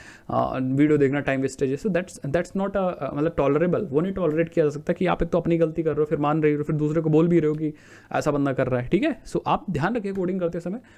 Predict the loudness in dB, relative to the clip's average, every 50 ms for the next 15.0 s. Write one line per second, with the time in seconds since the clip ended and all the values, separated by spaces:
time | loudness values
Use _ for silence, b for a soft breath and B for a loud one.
0 | b b b b b b 2 4 4 4 2 0 -2 -4 -2 -2 -2 -2 -4 -4
1 | -4 -4 -6 -6 -8 -12 -8 -8 -8 -6 -4 -6 -4 -2 -4 -4 -4 -6 -2 0
2 | 0 0 2 0 -4 -4 -2 -2 -4 -4 -2 -6 -8 -6 -2 0 0 0 0 0
3 | -2 -2 -4 -2 0 0 0 0 0 -2 -4 -6 -6 -12 -18 -18 -10 -12 -8 -8
4 | -4 0 2 2 2 2 0 -2 -4 -2 -4 -4 -4 B B B B B B B
5 | -2 0 0 0 -4 -2 -2 -2 0 0 -2 -4 0 0 0 2 4 2 2 2
6 | 2 0 0 -2 -4 0 2 2 2 2 2 0 0 0 0 -2 -4 -4 -4 -2
7 | -2 -2 -2 -4 -4 -4 -2 -2 0 0 0 -2 -2 -4 -6 -6 -6 -4 -4 -2
8 | 0 0 2 2 2 0 0 0 0 0 0 0 0 -2 -2 -4 -4 -6 -8 -6
9 | -4 -4 -2 -2 0 2 2 0 0 0 b b b b b b b b 0 2
10 | 2 2 0 -2 -2 0 -2 -2 -2 -2 -2 -2 -2 -4 -2 -2 -2 -2 -2 -4
11 | -4 -4 -6 -6 -6 -6 -6 -6 -6 -6 -8 -8 -10 -10 -6 -2 0 2 4 4
12 | 2 2 -4 -20 _ _ _ -8 -4 -4 -2 -2 0 0 0 0 0 -2 -2 -2
13 | -4 -6 -8 -10 -8 -4 -4 -4 -2 0 2 2 4 4 2 0 B B B B
14 | B B -6 -6 -4 -2 -4 -4 -2 -2 -2 0 0 2 0 0 -2 -2 -4 -4